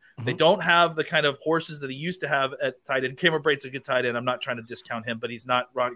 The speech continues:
Speaker 1: Rob Gronkowski.
Speaker 2: And Kyle Rudolph is Kyle Rudolph. Yep.
Speaker 1: Yeah, especially now. He's older Kyle, even, even older Kyle Rudolph.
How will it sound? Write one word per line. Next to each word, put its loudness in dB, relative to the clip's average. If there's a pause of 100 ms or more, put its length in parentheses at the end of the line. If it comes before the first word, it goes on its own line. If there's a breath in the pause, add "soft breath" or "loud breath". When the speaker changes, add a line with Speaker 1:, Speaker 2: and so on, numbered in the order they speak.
(160)
Speaker 1:
Rob 0
Gronkowski. -6
Speaker 2:
And -2
Kyle 6
Rudolph 6
is -8
Kyle 4
Rudolph. -2
Yep. -4 (300)
Speaker 1:
Yeah, -4
especially 0
now. 0
He's -4
older 0
Kyle, -2
even, 4 (140)
even 6
older 8
Kyle 4
Rudolph. -4